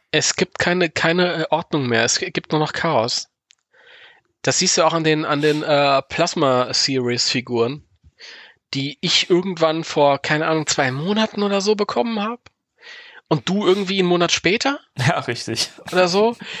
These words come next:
Speaker 1: Und, ähm, ich hab jetzt neulich mit jemand geredet, ähm, der hat mir, ich weiß nicht mehr, wer es war, er hat mir erzählt, er war bei seinem Händler und der hätte gemeint, August kommen sie raus.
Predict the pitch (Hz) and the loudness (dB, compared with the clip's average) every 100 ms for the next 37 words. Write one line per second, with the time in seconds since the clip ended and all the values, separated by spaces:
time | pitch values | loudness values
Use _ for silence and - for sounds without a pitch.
0 | - - 165 156 - - 156 160 156 - | -8 0 0 0 -2 2 2 2 0 0
1 | 160 - 156 156 226 233 - 175 165 175 | 0 0 2 2 2 0 -2 -4 0 0
2 | 175 160 165 160 190 214 - - - 156 | 0 0 0 2 2 0 -4 -10 -2 0
3 | 156 160 156 - - _ _ _ _ - | 2 0 -4 -8 -20 _ _ _ _ -20
4 | - - - 151 143 170 - 175 165 - | -20 -20 -8 -2 0 0 0 2 2 0
5 | 151 160 156 147 151 - 160 165 156 165 | -2 -2 -2 0 0 0 0 2 0 0
6 | 165 151 - 165 170 165 - 151 151 160 | -2 0 0 4 2 2 -2 0 2 2
7 | 156 151 147 151 139 139 139 160 190 185 | 0 0 2 2 0 -4 0 0 0 0
8 | 175 196 190 190 151 - 165 165 185 180 | 0 -2 0 2 0 0 2 2 2 0
9 | 170 165 165 175 - - - - _ _ | 0 0 0 -2 -8 -16 -20 -20 _ _
10 | - 139 135 214 - - - - _ _ | 0 0 2 2 2 -2 -6 -12 _ _
11 | - 220 220 214 226 240 285 311 - | -4 -2 0 -2 0 0 0 -4 -10